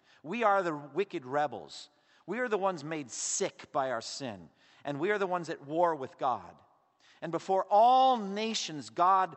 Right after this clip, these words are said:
lays bare his holy arm in the form, amazingly, of his frail,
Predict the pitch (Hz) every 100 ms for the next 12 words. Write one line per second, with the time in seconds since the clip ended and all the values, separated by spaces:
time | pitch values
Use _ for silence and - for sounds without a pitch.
0 | - 151 170 165 117 107 180 180 160 139
1 | 147 - - 165 156 156 120 107 104 -
2 | _ _ - 185 269 - - 240 208 165
3 | 156 165 208 170 151 139 131 143 127 -
4 | - - 185 196 220 226 233